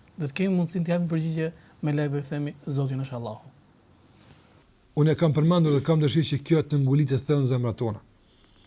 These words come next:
Speaker 2: Andaj, ndoshta edhe shikuesit tonë e kanë vërejt se në disa raste, disa rregulla kam dëshirë t'i përsëriti.
Speaker 1: Edhe duhet.
Speaker 2: Dhe duhet ta bëjmë
Speaker 1: Edhe
Speaker 2: këtë,
Speaker 1: thuaj që nuk
Speaker 2: për të
Speaker 1: duhet
Speaker 2: ngulit
Speaker 1: të
Speaker 2: në zemrat tona.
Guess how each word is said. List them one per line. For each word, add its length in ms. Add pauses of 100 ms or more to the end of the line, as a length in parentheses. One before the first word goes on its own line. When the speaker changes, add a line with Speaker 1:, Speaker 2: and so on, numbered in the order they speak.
(380)
Speaker 2:
Andaj, 540
ndoshta 300
edhe 100
shikuesit 440
tonë 160
e 40
kanë 220
vërejt 240 (440)
se 160
në 60
disa 240
raste, 440 (380)
disa 360
rregulla 420 (160)
kam 260
dëshirë 440
t'i 100
përsëriti. 480 (240)
Speaker 1:
Edhe 160
duhet. 420 (340)
Speaker 2:
Dhe 120
duhet 240
ta 120
bëjmë 180
Speaker 1:
Edhe 60
Speaker 2:
këtë, 120
Speaker 1:
thuaj 140
që 100
nuk 240
Speaker 2:
për 140
të 60
Speaker 1:
duhet 140
Speaker 2:
ngulit 360
Speaker 1:
të 80
Speaker 2:
në 80
zemrat 320
tona. 200